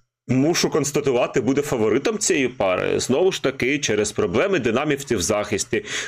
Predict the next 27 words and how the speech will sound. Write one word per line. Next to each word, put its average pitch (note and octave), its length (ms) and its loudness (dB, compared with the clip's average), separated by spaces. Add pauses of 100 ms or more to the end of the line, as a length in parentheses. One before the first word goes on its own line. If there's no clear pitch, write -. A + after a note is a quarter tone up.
Забивати C#3+ 540 2
стільки E3 380 0
Бешикташу, C#3+ 640 -2
скільки D3+ 400 0
Оболоні B2 560 2
і A#2 60 0
Динамо, C3+ 500 0
ну, A#2 100 2
на C3 120 2
жаль, C#3+ 180 0
не C#3 160 2
вийде. G2 340 0
Динамо A#2 340 0
не G2+ 120 2
зможе F#2+ 300 2
стільки G2 380 -4
забити. F2+ 460 0 (460)
Якісь F#3+ 400 -2
шанси D#3 720 0
пройти C#3+ 640 0
цю C#3 200 -2
команду, A#2+ 540 0
звісно, A2+ 460 2
є. G3+ 400 2
Ми G#2 140 2
пам'ятаємо G2+ 560 0
приклад A2 420 0